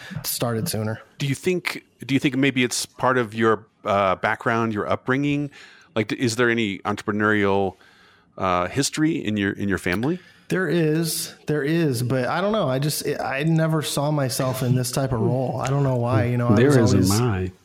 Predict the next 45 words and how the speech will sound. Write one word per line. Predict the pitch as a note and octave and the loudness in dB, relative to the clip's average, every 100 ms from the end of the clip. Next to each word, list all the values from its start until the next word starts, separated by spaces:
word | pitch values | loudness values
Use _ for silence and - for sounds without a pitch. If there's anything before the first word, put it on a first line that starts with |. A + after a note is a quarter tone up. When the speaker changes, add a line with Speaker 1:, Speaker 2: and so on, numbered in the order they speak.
| - | -2
Speaker 3:
There | A#2 C3 | 0 2
is | C3 A2+ | 2 2
in | G#2 | 2
mine. | F#2+ G2 F#2+ F2+ - | 0 0 -2 -4 -4
I, | A2 - _ | -4 -4 _
it, | G#2 G#2+ - - | -8 -8 -6 -2
it's | G2+ | 0
Speaker 2:
You | |
Speaker 3:
funny. | - C#3+ | 4 6
Speaker 2:
both, | B2 A#2 | 6 4
you | A#2+ | 2
both | A#2 G#2+ | 4 4
have | A#2 G2 | 2 0
some | - G#2+ G2 | 0 0 0
entrepreneurial | F#2+ F#2+ - G2 G2 F#2+ F2+ F2 | -2 -4 -4 -2 2 2 2 0
background, | G2 F2 - F#2 F2+ F2+ F2 F#2+ | 0 -2 -2 -2 -2 -6 -8 -2
uh, | |
Speaker 3:
Yeah. | E2+ D2+ | -2 -2
Speaker 2:
with, | F2 G2 | -6 -6
from | G2+ | -4
your | F2+ | -4
families | E2 F2+ F2+ F2 | -2 -2 -2 -4
and | F#2+ | -8
so | - | -8
forth. | F#2 F#2+ F#2 | -6 -6 -4
Speaker 3:
Yeah, | F2+ E2 D#2+ _ - | -4 -4 -8 _ -8
my | A2 | -4
grandfather | A2 B2 B2 A#2 G#2 | 0 0 2 0 0
Speaker 2:
Yeah. | G#2 | 0
Speaker 3:
actually | G2+ G#2 G2+ | 0 -2 -2
had | G#2 G2 | -2 0
a, | F#2+ F#2 F#2 | 0 -2 -4
um, | F2+ F#2 - _ - | -8 -10 -16 _ -8
a | |
security | F#2+ F2 - A2 G2+ | -6 -6 -2 -2 0
guard | F2 E2+ | -2 -4
business, | - E2+ F#2 E2 - _ _ _ - | -6 -8 -8 -10 -12 _ _ _ -4
and | G2 | 0
at | G#2 | 0
the | G#2+ C3+ | 0 4
Speaker 2:
Yeah, | C3 | 4
it's | B2+ | 6
so | |
Speaker 3:
time | A#2 | 4
Speaker 2:
interesting | E3+ D3+ - G2 E2+ | 2 0 0 0 -2